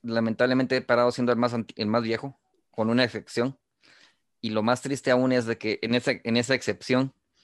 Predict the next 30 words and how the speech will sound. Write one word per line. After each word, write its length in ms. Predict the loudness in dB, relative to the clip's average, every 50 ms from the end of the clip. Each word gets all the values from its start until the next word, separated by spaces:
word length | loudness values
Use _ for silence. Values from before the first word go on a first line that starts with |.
| _ _ _ _ _ _ _ _ _ _ _ _ _ _ _ _ _ _ _ _ _ _ _
yo 380 | 0 2 4 6 6 6 4 2
cometí 300 | -2 -4 -4 -2 -2 0
el 60 | 2
error 320 | 2 4 4 4 2 2 2
de, 420 | 0 0 0 0 -2 -4 -6 -8 -12
de, 300 | -10 -6 -6 -4 -4 -6
de 140 | -6 -6 -6
malgrabar 760 | -2 0 0 0 0 0 0 2 2 4 4 4 4 6 6
o 120 | 4 4
tratar 400 | 2 0 -4 0 2 2 4 4
de, 160 | 4 0 0 -2 -6 -12 -12
de 180 | -6 -4 -4 -2
grabar 360 | 0 0 2 4 4 4 4
una 340 | 4 2 2 0 -2 -4 -6
conversación 480 | -6 -4 -4 -4 -4 -4 -4 -4 -4
que 80 | -2 -4
tuvimos 320 | -4 -4 -2 -2 -4 -4
con 120 | -4 -6 -4
alguien 200 | -4 -2 -2 -2
mayor 260 | -2 -2 -2 -4 -4
que 140 | -4 -4 -4
yo 240 | -2 -4 -4 -6 _ _ _ _ _ _ _ _ _ _ _ _ _ _
y 140 | -14 -14 -10
se 120 | -8 -8
arruinó 380 | -8 -6 -6 -4 -4 -2 0 0
el 100 | 0 -2
archivo. 400 | -4 -6 -6 -6 -6 -6 -8 _ _ _ _ _ _ _ _ _ _ _ _ _ _ _ _ _ _ _ _ _ _ _ _ _ _ _ _ _ _ _ _ _
Pero 160 | 4 4 4
usualmente 640 | 4 4 2 0 2 0 0 2 2 0 0 0 _ _ _ _ _ _ _ _ _ _ _ -4
también 420 | -2 -2 0 0 -2 -2 -4 -6